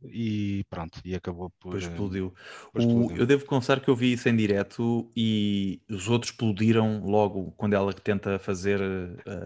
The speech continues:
Speaker 2: descida,
Speaker 1: Sim.
Speaker 2: não é? Ela sobe para elevar e depois faz a descida para voltar ao ponto de origem.
Speaker 1: Exatamente.
Speaker 2: Os outros rebentaram logo. Mas este, pá, eu devo conf-,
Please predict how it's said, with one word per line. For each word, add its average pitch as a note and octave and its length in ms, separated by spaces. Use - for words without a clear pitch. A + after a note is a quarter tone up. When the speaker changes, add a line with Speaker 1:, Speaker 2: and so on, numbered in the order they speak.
Speaker 2:
descida, G2+ 420
Speaker 1:
Sim. - 40
Speaker 2:
não F#2 120
é? G2+ 100
Ela G2 120
sobe E3 500
para G#2+ 120
elevar A2+ 540
e - 340
depois A2+ 200
faz A2 280
a G#2+ 60
descida A#2 520
para A2 240
voltar G2+ 420
ao G2 80
ponto G2+ 300
de G#2 80
origem. G#2+ 380
Speaker 1:
Exatamente. G2 100
Speaker 2:
Os A2 140
outros A#2+ 180
rebentaram G#2+ 460
logo. F#2+ 320
Mas A#2 720
este, C#3 400
pá, - 300
eu G#2+ 180
devo B2+ 280
conf-, B2+ 440